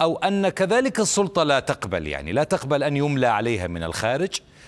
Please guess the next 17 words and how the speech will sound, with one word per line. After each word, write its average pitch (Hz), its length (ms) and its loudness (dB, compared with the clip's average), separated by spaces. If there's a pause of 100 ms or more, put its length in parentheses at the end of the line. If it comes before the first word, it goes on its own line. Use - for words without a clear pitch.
(120)
وبالتالي 165 560 0
مسألة 160 500 0
ال-، 123 180 -4
الإصلاح، 113 400 -2
يعني، 92 180 -4
لا 156 140 2
الانتخابات 180 800 0
متوفرة 165 520 -2
ولا 240 200 0
مسألة 196 420 0
النضال 170 460 2 (360)
الذي 156 320 2
أتى 165 160 0
بمنظمة 151 500 0
التحرير 143 420 -2
الآن 123 280 0
متوفر؟ 107 580 -2